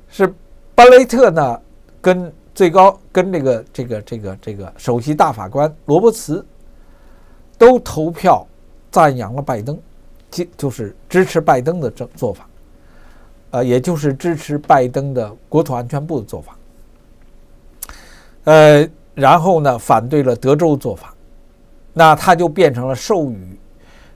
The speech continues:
呃，联邦政府的这个，这个联邦政府的，他叫什么呀？武装人员或者 agent，就像F B I、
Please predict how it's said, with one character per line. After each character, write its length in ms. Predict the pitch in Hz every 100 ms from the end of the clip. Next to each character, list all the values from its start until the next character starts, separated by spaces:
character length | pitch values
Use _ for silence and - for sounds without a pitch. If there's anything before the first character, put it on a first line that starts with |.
| -
呃， 80 | 147
联 280 | 135 151 175
邦 240 | 185 175
政 280 | 190 156 123
府 200 | - 98
的 240 | 104 95 -
这 140 | 120
个， 240 | 113 87 - -
这 140 | -
个 300 | 110 92 85 - _
联 200 | 127 156
邦 200 | 185 190
政 240 | 165 185 139
府 160 | -
的， 120 | 92 87
他 160 | 143
叫 180 | 131 110
什 120 | -
么 100 | 104
呀？ 80 | 123 - - - _ - - - -
武 120 | 113 123
装 220 | 190 202
人 140 | 139
员 180 | 101 80 - - _
或 200 | - 139
者 140 | 117 -
agent， 340 | 190 160 98 85 -
就 140 | 143
像 220 | 127 117 95
F 180 | 123 131
B 120 | 131
I、 260 | 120 131